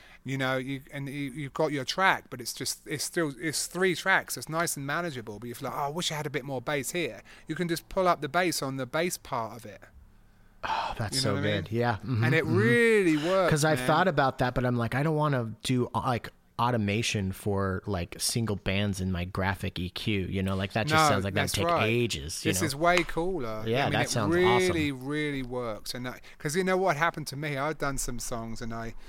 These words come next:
Speaker 1: sent, I've been writing a little bit with my friend, like, Hacks and Cloak, Bobby Crick,
Speaker 2: Oh,
Speaker 1: you know.
Speaker 2: yeah, yeah.
Speaker 1: He's phenomenal, you know. And
Speaker 2: Yeah.
Speaker 1: he sends me stuff that he's done for, like, the new P S five game and everything, and I'll put it on my speakers and go,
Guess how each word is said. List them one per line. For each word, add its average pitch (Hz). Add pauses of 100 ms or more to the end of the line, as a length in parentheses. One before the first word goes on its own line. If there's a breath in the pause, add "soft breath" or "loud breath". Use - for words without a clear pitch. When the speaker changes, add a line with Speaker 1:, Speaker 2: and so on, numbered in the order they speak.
(240 loud breath)
Speaker 1:
sent, 135
I've 131
been 131
writing 131
a 123
little 123
bit 123
with 123
my 120 (240)
friend, 131
like, 117
Hacks -
and 143
Cloak, 123
Bobby 123
Crick, 131
Speaker 2:
Oh, 170
Speaker 1:
you 147
know. 170
Speaker 2:
yeah, 165 (200)
yeah. 127 (540 loud breath)
Speaker 1:
He's 160
phenomenal, 127
you 120
know. 113 (400 loud breath)
And 110
Speaker 2:
Yeah. 113
Speaker 1:
he -
sends 160
me 151
stuff -
that 160
he's 135
done 131
for, 131
like, 123
the 123
new 127
P 131
S 117
five 117
game 117
and 113
everything, 110
and 113
I'll 117
put 135
it 131
on 123
my 120
speakers 123
and 117
go, 110